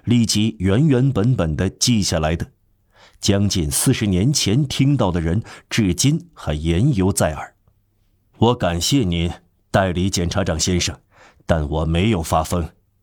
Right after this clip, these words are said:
您就会明白，您就要铸成大错。释放这个人吧。我在完成一项责任，我是这个不幸的罪犯。这儿只有我看得清楚，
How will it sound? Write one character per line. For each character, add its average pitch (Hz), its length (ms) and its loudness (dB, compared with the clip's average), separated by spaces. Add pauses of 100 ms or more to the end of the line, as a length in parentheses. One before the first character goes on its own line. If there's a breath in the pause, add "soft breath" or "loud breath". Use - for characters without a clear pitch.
(400)
您 123 220 2
就 135 200 0
会 92 160 -4
明 85 260 0
白， - 220 -6 (260 loud breath)
您 85 240 2
就 90 180 0
要 82 140 0
铸 87 220 0
成 98 200 -2
大 98 260 0
错。 - 400 -6 (420 soft breath)
释 - 280 0
放 92 220 0
这 95 160 0
个 90 100 -2
人 87 220 0
吧。 90 300 -2 (680)
我 92 200 2
在 92 200 2
完 90 240 0
成 104 180 -2
一 101 120 0
项 87 180 -2
责 82 260 -2
任， 117 220 -4 (340 loud breath)
我 85 180 0
是 107 140 0
这 104 80 0
个 92 120 -2
不 95 180 0
幸 120 220 0
的 92 100 -2
罪 90 220 -2
犯。 - 320 -2 (1000)
这 107 140 2
儿 85 300 -2 (280 soft breath)
只 98 300 -2
有 98 140 0
我 80 340 0
看 104 320 0
得 92 80 -4
清 123 300 0
楚， - 260 -10